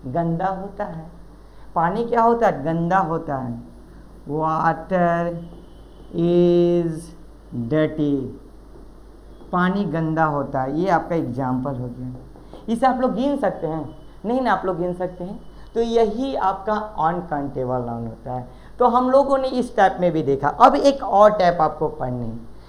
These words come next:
एक और type पढ़ने जिससे ही question पूछा जाता है। ये तो आपका trailer था, अभी और देखिए। तो ये हम लोगों ने देखा, अब हम लोग देखते हैं एक और चीज़, एक और टाइप से हम लोग पढ़ा जाता है noun को।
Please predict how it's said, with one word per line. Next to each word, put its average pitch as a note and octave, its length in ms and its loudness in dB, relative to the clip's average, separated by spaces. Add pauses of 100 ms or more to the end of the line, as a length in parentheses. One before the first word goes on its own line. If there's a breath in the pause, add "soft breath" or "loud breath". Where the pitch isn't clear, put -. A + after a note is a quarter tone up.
(160 loud breath)
एक D4 240 0
और B3+ 260 6
type A#3+ 280 -2
पढ़ने A3 360 4
जिससे F3+ 440 -4
ही A#3 200 -2
question G#3+ 520 -6
पूछा G3 260 -4
जाता D#3+ 340 0
है। B2+ 200 -6 (340 loud breath)
ये F#3 160 0
तो G#3 160 -2
आपका F#3 280 -2
trailer F3 500 -2
था, C#3 180 -10 (460 loud breath)
अभी F3+ 240 2
और F3 320 4
देखिए। D3+ 360 -2 (240 loud breath)
तो A#3 40 0
ये C4 140 6
हम C4 140 6
लोगों C#4 220 6
ने C#4 120 6
देखा, C4 240 4
अब C4+ 380 6
हम C#4+ 120 4
लोग D4 160 2
देखते C#4 280 0
हैं C#4 80 4
एक A#3+ 240 2
और F#3+ 200 8
चीज़, C#3 540 -8
एक B3 180 0
और G#3+ 220 2
टाइप G#3+ 220 2
से - 140 -2
हम G3 100 0
लोग G3 180 0
पढ़ा E3+ 160 6
जाता D#3 260 2
है C3+ 100 -2
noun B2+ 220 -2
को। C3 220 -8